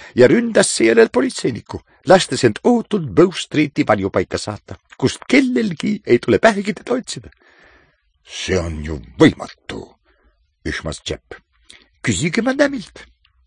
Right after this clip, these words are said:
soovitas mu sõber naeratades. Järgmisel päeval lebas Poirot taldriku kõrval tähitud kiri.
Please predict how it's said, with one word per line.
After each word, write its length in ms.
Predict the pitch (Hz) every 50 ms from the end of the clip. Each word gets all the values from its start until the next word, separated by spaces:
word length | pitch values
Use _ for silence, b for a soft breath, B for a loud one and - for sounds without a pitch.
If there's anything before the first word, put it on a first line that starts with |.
| _ _ _ _ _ _ _ _
soovitas 540 | - - 104 101 80 80 - - 82 76 76
mu 80 | 82
sõber 300 | 76 - 90 78 85 73 67
naeratades. 640 | 73 78 71 64 62 _ - - - - - - - - _ _ _ _ _ b b b b b b b b b b b b b b b b b b b b _ _ _ -
Järgmisel 600 | - 85 123 165 180 165 156 156 123 131 131 123
päeval 560 | - - 117 117 113 110 107 104 101 98 90 - b b b b
lebas 380 | - 120 - 139 135 127 - - -
Poirot 420 | 107 98 92 101 123 135 120 -
taldriku 480 | - 104 120 123 104 104 104 - - 85
kõrval 360 | - 101 95 95 87 80 73 -
tähitud 500 | - 104 101 98 92 _ - 95 82 _ -
kiri. 340 | - 67 57 52 50 -